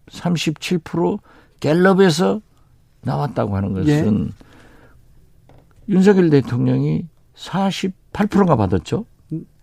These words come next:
Speaker 2: 그러다 떨어졌습니다.
Speaker 1: 그런데 그 지지층도 지금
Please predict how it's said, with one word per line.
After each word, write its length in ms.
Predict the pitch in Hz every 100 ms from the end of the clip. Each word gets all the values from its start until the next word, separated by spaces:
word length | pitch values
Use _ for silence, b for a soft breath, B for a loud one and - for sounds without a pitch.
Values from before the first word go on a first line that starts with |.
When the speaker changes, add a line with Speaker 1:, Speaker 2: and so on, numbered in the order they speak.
| _ -
Speaker 2:
그러다 340 | 160 175 175
떨어졌습니다. 680 | 165 147 123 - 117 113 151 _ _ -
Speaker 1:
그런데 400 | 269 202 156 - b b b b
그 160 | - 247
지지층도 800 | 160 165 202 226 240 262 240 190
지금 320 | 175 185